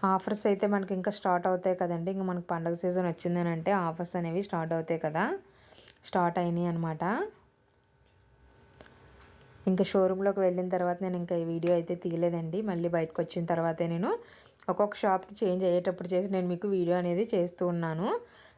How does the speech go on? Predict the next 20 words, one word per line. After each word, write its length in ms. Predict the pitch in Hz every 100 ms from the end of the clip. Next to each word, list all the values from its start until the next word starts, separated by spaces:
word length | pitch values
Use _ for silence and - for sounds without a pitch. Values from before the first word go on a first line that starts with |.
| - -
మేము 180 | 190 202 320 277
అందులో 240 | 180 180 180
నుంచి 160 | 180 170
అయితే 120 | 160 180
బయటకు 220 | 160 - 175
వచ్చేసాము, 360 | 170 175 170 180
లక్కీ 200 | 160 - 165
షోరూంలో 360 | 170 160 165 160
నుంచి. 160 | 160 - 196
మళ్ళీ 140 | 160 165
ఇప్పుడు 140 | 170 165
మేము 100 | 165
సీఎంఆర్లోకి 540 | 160 170 165 160 156 160
వెళ్తున్నాము. 440 | 151 - 160 185 381 - - - - -
మళ్ళీ 160 | 180 180
అప్పుడు 180 | 185 185 180
మళ్ళీ 180 | 170 180
నేను 120 | 180 175
వీడియో 220 | 175 175 180
తీశానన్నమాట. 640 | 175 - 165 165 160 156